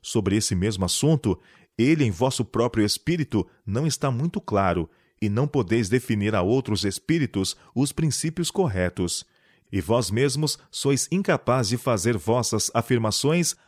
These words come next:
harmonizarem com os vossos princípios e vossa fé.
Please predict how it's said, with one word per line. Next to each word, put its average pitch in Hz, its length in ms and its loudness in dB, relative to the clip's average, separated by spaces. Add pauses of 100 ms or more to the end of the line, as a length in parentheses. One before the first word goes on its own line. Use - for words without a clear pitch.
(100)
harmonizarem 117 800 0
com 117 160 -2
os 98 120 -2
vossos 120 360 -2
princípios 180 720 -2 (260)
e 135 80 0
vossa 110 420 -2
fé. 80 400 -4